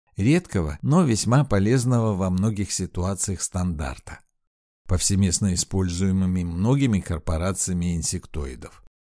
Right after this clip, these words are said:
Сейчас же, правда, дроидам требовались лишь разъёмы андерианского стандарта. Про обладал таковым ещё со времён владения Немезидой,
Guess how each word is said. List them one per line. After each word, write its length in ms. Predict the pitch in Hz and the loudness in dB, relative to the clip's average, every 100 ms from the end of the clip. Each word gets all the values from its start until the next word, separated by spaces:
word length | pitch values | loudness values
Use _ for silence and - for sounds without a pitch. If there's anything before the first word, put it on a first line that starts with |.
| _ _ _ _ _ _ _ _ - | _ _ _ _ _ _ _ _ -4
Сейчас 480 | 185 160 - 180 | 0 0 2 2
же, 140 | 147 156 | 2 4
правда, 380 | 139 147 139 131 | 4 4 4 4
дроидам 500 | 127 135 139 131 123 | 4 4 4 2 2
требовались 640 | 131 135 127 127 117 - | 2 4 4 2 2 2
лишь 260 | 123 120 110 | 2 2 0
разъёмы 580 | 117 113 120 123 113 - | 0 2 2 2 2 0
андерианского 960 | 131 110 113 117 127 147 98 - 95 | 0 2 4 4 4 4 0 -2 -4
стандарта. 760 | 82 - 87 80 71 - - - _ _ _ _ _ _ _ _ _ _ - | -2 -4 -4 -6 -6 -10 -14 -20 _ _ _ _ _ _ _ _ _ _ 4
Про 280 | 147 170 - | 6 6 4
обладал 560 | 123 117 117 127 127 | 2 4 4 4 2
таковым 500 | 120 110 113 127 160 | 0 -2 2 2 2
ещё 360 | 131 101 - 135 | 2 0 0 0
со 160 | - | 0
времён 420 | 98 98 104 123 104 | 0 0 0 0 0
владения 580 | 95 90 95 110 107 | 0 0 0 2 2
Немезидой, 760 | 98 95 98 92 90 90 85 | 4 4 2 2 0 -2 -4